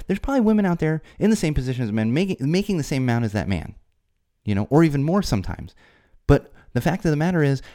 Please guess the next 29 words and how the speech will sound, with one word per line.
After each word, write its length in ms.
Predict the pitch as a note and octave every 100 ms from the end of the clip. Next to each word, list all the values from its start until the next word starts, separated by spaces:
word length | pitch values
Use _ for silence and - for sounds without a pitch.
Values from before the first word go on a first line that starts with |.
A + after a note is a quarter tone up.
| -
that 180 | B2 -
overall, 600 | F3 A3 D3 F#3+ F3+ C#3
on 160 | - D3
average, 480 | - G#3 C3 A2 A2
women 300 | A2+ E3 G#3
are 40 | D3+
making 260 | D3 C3
eighty 240 | B2 C#3 B2+
percent 420 | A2+ G#2 G#2 E2 _ _
of 100 | G2
what 200 | G2+ G2
the, 180 | G#2+ G2+ -
a 80 | G#2+
man 400 | A2 C#3+ C#3 C#3+
in 80 | G2+
that 160 | F#2 -
same 320 | - D#3+ F#3
exact 460 | C3+ A2 A#2 B2+ - - _ -
position 420 | - A2 A2+ - G2
is 140 | G2
making. 360 | G2+ F#2 - - _ _ _ _ _ -
Those 180 | C#3+ A#2
are 60 |
hard 540 | - - B2 A#2 A#2 - -
facts, 380 | F#2 E2 - -
Wall 180 | D#2+ D2
fans. 340 | E2+ D#2+ D#2 - _ _ _
Hard 380 | - - C3 B2
facts. 540 | - - - - -